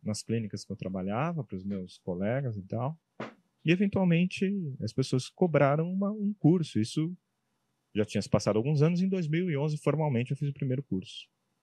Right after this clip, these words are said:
E aí, fui ra-, eu fui arrasta-, eu fui sugado p-, pra isso, ó. <laughs> Fui sugado, entendeu? Foi uma coisa que, assim, eu fui puxado, eu não conseguia mais.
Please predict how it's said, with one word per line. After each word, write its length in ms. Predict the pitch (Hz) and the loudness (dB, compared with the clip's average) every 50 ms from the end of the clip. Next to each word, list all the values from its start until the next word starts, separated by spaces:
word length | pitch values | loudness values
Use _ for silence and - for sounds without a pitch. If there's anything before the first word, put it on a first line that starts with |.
| _ _ _ _ _ _ _ _ _ _ _ _ _ _ _ _ _ _ _ _ _ _ _ | _ _ _ _ _ _ _ _ _ _ _ _ _ _ _ _ _ _ _ _ _ _ _
E 40 | - | 0
aí, 100 | 370 392 | 0 2
fui 140 | - 359 359 | 2 2 4
ra-, 180 | 320 330 294 - | 4 4 4 2
eu 60 | 208 | 2
fui 140 | 196 - 247 | 4 6 6
arrasta-, 260 | 226 240 226 - - | 6 6 4 2 0
eu 60 | - | 0
fui 100 | - - | 0 0
sugado 500 | 196 - 226 180 139 139 165 180 151 120 | -2 -2 2 6 10 10 10 10 8 6
p-, 120 | 104 - - - _ _ | 0 -4 -8 -16 _ _
pra 180 | - 107 104 101 | 0 2 2 2
isso, 280 | 101 95 - - - 87 | 2 0 -4 -6 -6 -6
ó. 80 | 82 95 - 98 - _ _ _ | -6 -8 -10 -12 -16 _ _ _
<laughs> 1120 | 120 110 110 - - - - - 165 143 - - - 147 131 - 127 - 131 - - _ | -2 -2 -2 -6 -10 -14 -10 -8 -8 -8 -8 -8 -6 -6 -6 -6 -6 -8 -10 -12 -8 _
Fui 80 | - 196 | -2 0
sugado, 600 | - - 220 165 143 151 165 165 143 117 101 101 | 2 2 4 8 10 12 12 12 10 8 6 4
entendeu? 440 | 98 - - 101 117 160 202 208 | 4 2 2 4 4 4 4 4
Foi 120 | - - 156 | 4 4 4
uma 80 | 160 | 4
coisa 200 | 160 - 185 196 | 4 4 4 4
que, 80 | - 220 | 4 2
assim, 240 | 190 - 214 202 202 | 2 2 4 4 6
eu 180 | 185 170 120 | 6 4 4
fui 140 | 156 - 196 | 4 2 0
puxado, 560 | - - 208 - - - 269 254 - 220 196 | 0 0 -2 -4 -2 0 2 2 4 4 4
eu 40 | 180 | 4
não 140 | 175 180 185 - _ | 4 4 2 0 _
conseguia 640 | 208 196 196 - - 202 175 185 190 196 190 143 | 0 0 0 0 -2 -2 0 2 4 4 4 4
mais. 180 | 120 123 123 123 | 4 4 2 0